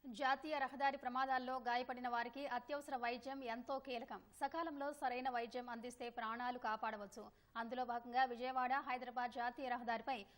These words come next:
ఐదు కోట్లతో ట్రామా కేర్ సెంటర్ ఏర్పాటు చేస్తున్నారు. రోడ్డు ప్రమాదాలు, గుండెపోట్లు తదితర అత్యవసర వైద్య సేవలకు ప్రైవేట్ ఆసుపత్రుల్లో ఉచితంగా చికిత్స అందించేలా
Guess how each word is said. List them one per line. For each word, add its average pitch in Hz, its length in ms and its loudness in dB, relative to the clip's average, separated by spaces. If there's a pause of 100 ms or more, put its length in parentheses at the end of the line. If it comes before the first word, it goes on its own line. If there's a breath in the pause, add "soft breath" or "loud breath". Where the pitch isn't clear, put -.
(120 soft breath)
ఐదు 285 220 4
కోట్లతో 294 520 0
ట్రామా 254 360 2
కేర్ 254 220 -2
సెంటర్ 240 360 0
ఏర్పాటు 233 420 0
చేస్తున్నారు. 226 440 0 (300 soft breath)
రోడ్డు 254 300 4
ప్రమాదాలు, 240 580 2
గుండెపోట్లు 247 840 -2
తదితర 240 240 4
అత్యవసర 269 440 0
వైద్య 233 340 0
సేవలకు 233 480 -2 (240 soft breath)
ప్రైవేట్ 294 380 6
ఆసుపత్రుల్లో 254 640 2
ఉచితంగా 254 480 2
చికిత్స 269 420 -4
అందించేలా 233 580 2